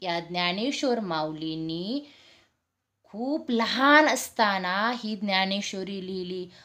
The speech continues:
आणि जीवनाचं खरं ज्ञान, जीवन कसं जगायचं हे सगळं या ग्रंथात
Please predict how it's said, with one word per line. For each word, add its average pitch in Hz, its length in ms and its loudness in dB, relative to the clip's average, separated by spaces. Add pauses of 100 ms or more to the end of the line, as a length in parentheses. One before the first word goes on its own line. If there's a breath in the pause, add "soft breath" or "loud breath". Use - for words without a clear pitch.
(160 loud breath)
आणि 160 340 -6
जीवनाचं 180 960 -2 (180)
खरं 208 600 0 (100)
ज्ञान, 180 540 0
जीवन 202 240 -4
कसं 226 380 8
जगायचं 202 760 6 (360 soft breath)
हे 180 140 -10
सगळं 214 600 8
या 208 300 10
ग्रंथात 190 680 2